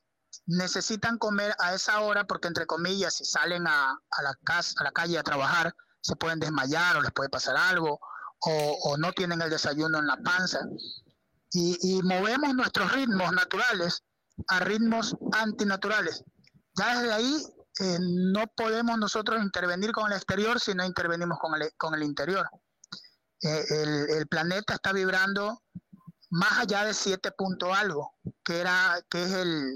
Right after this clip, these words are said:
el, este campo que tiene el planeta, que ahorita se me va el nombre, las, las bandas Van Allen o, o el, no, no son las bandas Van Allen, son, eh, vaya, se me va el nombre de esta, de esta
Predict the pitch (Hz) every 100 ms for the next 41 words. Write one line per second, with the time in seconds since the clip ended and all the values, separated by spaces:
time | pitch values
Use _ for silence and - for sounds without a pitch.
0 | - 151 147 143 147 - 175 - 185 185
1 | 165 - 147 165 170 165 156 147 - -
2 | 156 156 170 190 190 160 170 156 151 160
3 | 156 160 170 147 139 147 156 160 160 139
4 | 139 151 135 120 - - 143 120 113 -
5 | _ _ _ 175 175 165 156 175 170 156
6 | 143 143 135 117 - - 165 165 156 -
7 | - - - - - 147 156 - 175 160
8 | 139 151 156 175 175 180 165 151 - 151
9 | 131 131 - _ _ _ 151 - 165 151
10 | 135 127